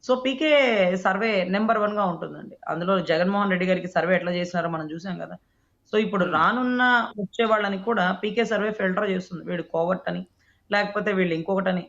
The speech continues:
Speaker 1: పాపం వీళ్ళు పరిస్థితి బాగలేకొచ్చారని, పాపం వీళ్ళు వైసీపీ నుంచి విరక్తి చెంది వచ్చారంటూ ఫిల్టర్
Speaker 2: Hmm.
Speaker 1: చేస్తుంది. So, అదే రకంగా, ఆ, స్వాగతించాలా,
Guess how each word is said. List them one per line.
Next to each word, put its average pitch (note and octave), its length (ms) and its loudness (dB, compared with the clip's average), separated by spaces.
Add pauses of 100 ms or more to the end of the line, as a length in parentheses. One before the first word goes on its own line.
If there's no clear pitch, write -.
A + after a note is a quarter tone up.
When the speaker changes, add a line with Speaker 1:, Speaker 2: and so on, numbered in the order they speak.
(100)
Speaker 1:
పాపం G3+ 260 0
వీళ్ళు F#3+ 160 2
పరిస్థితి F#3 400 0
బాగలేకొచ్చారని, F3+ 960 0 (360)
పాపం A3 260 2
వీళ్ళు G#3+ 440 4
వైసీపీ G3+ 500 0
నుంచి G#3 640 -2
విరక్తి A#3+ 500 0
చెంది G#3 180 2
వచ్చారంటూ F3+ 720 0 (480)
ఫిల్టర్ G#3+ 240 2
Speaker 2:
Hmm. F3 80 2
Speaker 1:
చేస్తుంది. D3 420 -4 (140)
So, C4 100 4 (160)
అదే G3 260 0
రకంగా, B3 560 0 (640)
ఆ, - 200 -2 (120)
స్వాగతించాలా, C4 1120 2